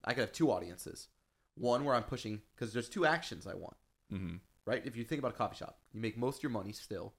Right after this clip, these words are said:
Speaker 1: on retail sales.
Speaker 2: Yep.
Speaker 1: That's where your biggest
Speaker 2: Yep.
Speaker 1: ebitda
Speaker 2: And
Speaker 1: is.
Speaker 2: that fuels the other strategy.
Speaker 1: Correct. But there's two strategies.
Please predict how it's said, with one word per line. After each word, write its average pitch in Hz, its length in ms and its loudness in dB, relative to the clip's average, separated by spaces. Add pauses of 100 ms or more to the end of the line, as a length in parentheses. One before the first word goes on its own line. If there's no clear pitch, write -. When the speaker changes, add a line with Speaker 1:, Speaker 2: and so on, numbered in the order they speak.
(300)
Speaker 1:
on 101 120 -2
retail 92 260 -4
sales. - 340 -12 (140)
Speaker 2:
Yep. 90 240 -2
Speaker 1:
That's 110 140 -2
where 113 80 0
your 107 80 0
biggest 101 200 -2
Speaker 2:
Yep. 101 140 2
Speaker 1:
ebitda 90 60 -6
Speaker 2:
And 110 100 -4
Speaker 1:
is. 107 60 0
Speaker 2:
that 98 200 4
fuels 120 380 4
the 90 100 0
other 90 200 2
strategy. - 540 0 (100)
Speaker 1:
Correct. - 340 2
But 123 60 -2
there's 120 160 -2
two 135 120 0
strategies. 160 540 -2